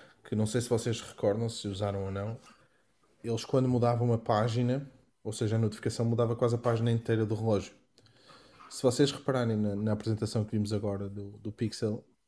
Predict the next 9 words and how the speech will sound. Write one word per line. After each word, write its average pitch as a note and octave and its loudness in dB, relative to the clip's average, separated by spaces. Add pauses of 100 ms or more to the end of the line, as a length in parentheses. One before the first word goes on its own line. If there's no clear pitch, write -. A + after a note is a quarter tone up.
(180)
as A#2 -2
notificações, B2 0
algumas A2+ 2
delas A2+ 2
continuam, A2+ 0
continuam A2 -2
a G#2 -2
ser G#2+ -2
retangulares. G#2 -4